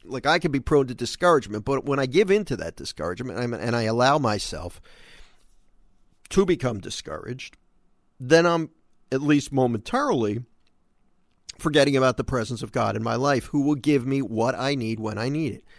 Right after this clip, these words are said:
I mean, that's, that's what faith teaches me. You know, but it takes a lot to really believe that. To believe it not just in your head, but in your heart, because all of our lives, we rarely come across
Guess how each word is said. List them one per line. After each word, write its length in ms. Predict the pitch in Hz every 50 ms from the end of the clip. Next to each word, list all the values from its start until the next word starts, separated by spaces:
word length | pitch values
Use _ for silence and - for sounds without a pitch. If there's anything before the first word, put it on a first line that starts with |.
| - - - - - - - _ _
I 40 | -
mean, 80 | 107 107
that's, 220 | 110 113 113 -
that's 320 | - - - 107 95 - 127
what 80 | 117
faith 340 | - - 135 120 120 - -
teaches 400 | - 151 151 - - - 90 -
me. 160 | 85 80 90 - _ _ _ _ _ _ _ _ _ _ _ _
You 80 | - 175
know, 60 | 170
but 100 | 170 165
it 100 | 170 -
takes 380 | - - - 220 240 233 -
a 80 | - 120
lot 500 | 104 98 104 117 156 196 175 - 165 - - _ _ _ _ _ _ _ _ _ _ _ _ _ _ _ _ _ _ _ _ _ _ _ _ _ _ _ _ _ _ _ - - _
to 120 | - 147
really 280 | 131 135 139 143 139 127
believe 460 | - 127 113 113 120 120 123 - -
that. 240 | 98 82 - - _ _ _ _ _ _ _ _ _ _ _ _ _ _ _ _ _ _ _ _
To 80 | - 110
believe 200 | 135 160 180 165
it 80 | 160
not 200 | 147 143 156 156
just 240 | - 156 127 - -
in 100 | 139 123
your 120 | 113 110
head, 300 | 95 95 127 135 131 104
but 140 | 92 107 95
in 140 | 98 104 95
your 140 | 90 90 80
heart, 340 | 76 117 127 117 95 - -
because 320 | 101 - - 113 104 - -
all 240 | - 110 120 139 151
of 120 | 143 156
our 160 | 165 165 165
lives, 640 | 170 170 175 180 156 113 98 87 80 - - - - - _ _ _ _ _ _ _ _ _ _ _ _ _ _ _ _ _ _ _ _ _ _ _ _ _ _ _ _ _ _ _ _ _ _ _ _ _ _ _ _ _
we 160 | 143 156 165
rarely 560 | 143 123 120 131 131 135 139 143 147 160 160
come 260 | 143 - - 127 117 120
across 540 | 123 - - - 110 98 - 202 - -